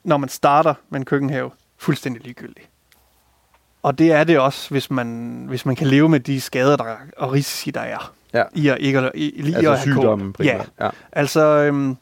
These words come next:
Speaker 1: altså, den vi alle sammen kender, det er jo kålbrok.
Speaker 2: Ja.
Speaker 1: Og, øh, og den her kartoffelorm.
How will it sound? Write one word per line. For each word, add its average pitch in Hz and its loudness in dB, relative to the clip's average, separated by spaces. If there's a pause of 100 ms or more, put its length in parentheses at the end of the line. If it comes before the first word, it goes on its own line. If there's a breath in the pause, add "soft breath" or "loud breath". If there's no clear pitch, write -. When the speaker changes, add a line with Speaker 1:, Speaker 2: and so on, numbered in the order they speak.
(460)
Speaker 1:
altså, 156 -12
den 190 2
vi 160 4
alle 160 2
sammen 156 0
kender, 160 0
det 151 2
er 156 4
jo 147 2
kålbrok. 135 -2 (360)
Speaker 2:
Ja. - 0 (360 loud breath)
Speaker 1:
Og, 131 -4
øh, 131 -12 (360)
og 151 -4
den 147 4
her 143 4
kartoffelorm. 143 0